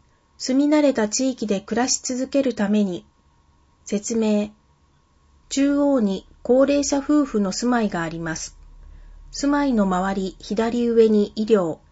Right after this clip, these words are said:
右上に介護、左下に生活支援、右下に介護予防と書いてあり、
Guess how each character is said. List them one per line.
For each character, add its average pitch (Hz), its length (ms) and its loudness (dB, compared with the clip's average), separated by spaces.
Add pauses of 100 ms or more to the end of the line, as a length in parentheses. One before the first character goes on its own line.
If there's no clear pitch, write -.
(220)
右 247 320 0
上 240 220 4
に 220 260 0
介 247 300 -2
護、 160 260 -6 (380)
左 240 400 0
下 240 240 -2
に 220 260 -2
生 262 240 0
活 254 300 -6
支 240 200 0
援、 175 220 -2 (320)
右 220 240 0
下 240 240 -2
に 226 300 0
介 262 240 -2
護 285 100 2
予 277 140 2
防 247 180 0
と 208 180 -6
書 226 120 -4
い 226 100 0
て 202 160 -4
あ 175 100 -6
り、 160 220 -4